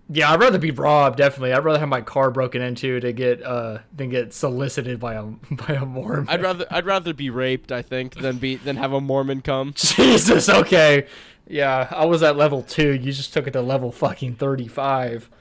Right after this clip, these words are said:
Speaker 2: They recently, it, actually in, like, the eighties or nineties, they allowed, they started allowing
Speaker 1: Mm.
Speaker 2: black people to be Mormons, but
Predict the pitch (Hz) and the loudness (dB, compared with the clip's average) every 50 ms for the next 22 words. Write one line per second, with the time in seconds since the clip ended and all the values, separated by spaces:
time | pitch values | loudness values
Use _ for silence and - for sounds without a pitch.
0 | _ _ - 147 175 170 165 156 208 247 240 - 220 214 175 170 175 165 156 156 | _ _ -6 -4 -2 -2 -2 -4 -6 -6 -6 -6 -6 -6 -4 -2 -2 -2 -2 -2
1 | 123 - _ - 175 185 185 - _ - 196 226 247 - - - 175 165 156 156 | -6 -10 _ -6 -4 -4 -4 -4 _ -2 0 0 0 -2 -8 -10 -8 -6 -4 -4
2 | 151 147 147 139 - 151 135 147 147 143 143 123 143 139 135 139 135 135 127 131 | -4 -4 -4 -6 -6 -6 -6 -6 -6 -6 -8 -10 -10 -8 -8 -6 -8 -8 -8 -10
3 | 131 131 120 - - _ _ 131 143 143 139 135 131 139 135 135 135 117 135 143 | -10 -12 -12 -16 -20 _ _ -8 -6 -6 -6 -4 -4 -4 -4 -4 -4 -6 -8 -12
4 | 135 - 156 147 139 139 135 139 143 143 139 131 117 117 127 127 131 139 - 170 | -10 -8 -6 -4 -4 -2 -2 0 0 0 0 0 -4 -4 -4 -4 -4 -4 -4 -6
5 | 160 143 160 156 147 156 165 165 160 160 165 170 180 185 185 185 175 - 151 127 | -8 -6 -8 -8 -6 -6 -4 -2 -2 -2 -2 -4 -6 -8 -10 -12 -16 -18 -8 -4
6 | 156 151 143 139 131 | -2 -2 0 -2 -4